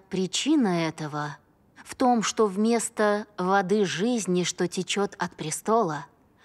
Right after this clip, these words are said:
всё, что они имеют, мутная вода, застоявшаяся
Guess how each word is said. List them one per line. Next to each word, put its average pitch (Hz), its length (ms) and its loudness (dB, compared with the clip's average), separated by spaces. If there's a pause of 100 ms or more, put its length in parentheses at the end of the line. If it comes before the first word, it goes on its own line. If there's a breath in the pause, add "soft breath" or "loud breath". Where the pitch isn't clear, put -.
(220 loud breath)
всё, 262 260 2
что 226 200 2
они 226 340 4
имеют, 226 520 2
мутная 220 560 4
вода, 185 460 4
застоявшаяся 190 1120 0